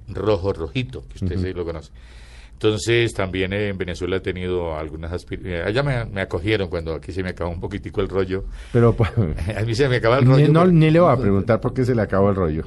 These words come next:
Speaker 2: <laughs>
Speaker 1: Porque yo desnivelaba. Entonces llegué a ser un buen narrador de ciclismo y entonces a ninguna de las dos cadenas le interesaba que un tipo desnivelara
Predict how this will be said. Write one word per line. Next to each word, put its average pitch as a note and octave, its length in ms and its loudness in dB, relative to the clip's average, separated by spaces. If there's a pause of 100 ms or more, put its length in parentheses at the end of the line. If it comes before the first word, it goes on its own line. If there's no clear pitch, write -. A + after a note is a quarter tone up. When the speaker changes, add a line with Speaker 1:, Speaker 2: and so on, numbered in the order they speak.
(340)
Speaker 2:
<laughs> - 360 -12
Speaker 1:
Porque C#3+ 200 0
yo E3+ 140 6
desnivelaba. C3 720 2 (420)
Entonces A#2+ 520 -2
llegué A2 240 0
a G2+ 60 2
ser A2 140 0
un A2 80 -4
buen A2 120 0
narrador G2 320 0
de G2 80 0
ciclismo A2 480 -2
y A2 40 -2
entonces G2 400 -4
a G#2+ 60 -2
ninguna F#2 340 -4
de G#2 80 0
las F#2 120 0
dos F2+ 200 -4
cadenas G2 400 -4
le G2+ 80 -8
interesaba E2+ 600 -6
que F2 140 -10
un D2+ 120 -14
tipo A2 440 -2
desnivelara F2 680 -8